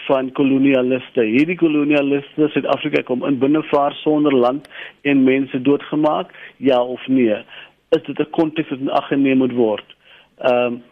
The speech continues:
moet hulle verder kyk na, het hy nou eintlik wit mense seer gemaak hierdeur, eh,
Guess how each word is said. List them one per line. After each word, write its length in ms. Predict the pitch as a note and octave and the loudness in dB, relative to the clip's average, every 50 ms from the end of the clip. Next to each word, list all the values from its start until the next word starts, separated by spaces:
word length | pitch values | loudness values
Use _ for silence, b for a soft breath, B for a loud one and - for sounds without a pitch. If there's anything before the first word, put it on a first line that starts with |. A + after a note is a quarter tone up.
| _ _ | _ _
moet 300 | _ A#2 A#2+ C3 D3+ E3 | _ -6 -2 0 0 2
hulle 200 | F3 F3 E3+ E3 | 2 2 2 2
verder 360 | D#3+ - D#3+ D3 D3+ D#3 C#3+ C#3+ | 0 0 -2 -2 0 -2 -6 -6
kyk 240 | - - D#3 C#3+ - | -4 -4 -4 -4 -4
na, 360 | D3+ C#3+ C3+ B2+ B2+ B2+ A#2 - B B B B B B - - - - | -4 -2 0 0 0 0 -2 -6 B B B B B B -20 -20 -20 -12
het 360 | - C#3 B2+ B2 D3+ F3 - | -8 -2 0 2 2 2 0
hy 140 | - D#3+ D#3 | 0 -2 -2
nou 160 | D#3 D#3+ D#3 | -2 -2 -2
eintlik 480 | - E3+ E3+ D#3+ D3+ D#3 D3+ D3 C3+ A#2 | 0 0 0 -2 -2 -2 -2 -2 -2 -2
wit 180 | A#2 D3 D3 - | -2 -4 -2 -2
mense 320 | D3 C#3 C#3 C3 - C3 A#2+ | -4 -4 -2 -2 -4 -6 -6
seer 280 | - - E3 F3 E3 | -2 0 0 0 0
gemaak 420 | E3 - E3+ E3 D#3+ D#3 D#3 D#3 D#3 | -2 -4 -4 0 0 0 0 -2 -2
hierdeur, 460 | D#3+ D3+ C#3+ D3 D3+ D#3+ E3+ F#3+ F#3+ - B B B B B B | -4 -2 0 2 2 2 2 0 -4 -8 B B B B B B
eh, 180 | - C3 B2+ | 0 0 0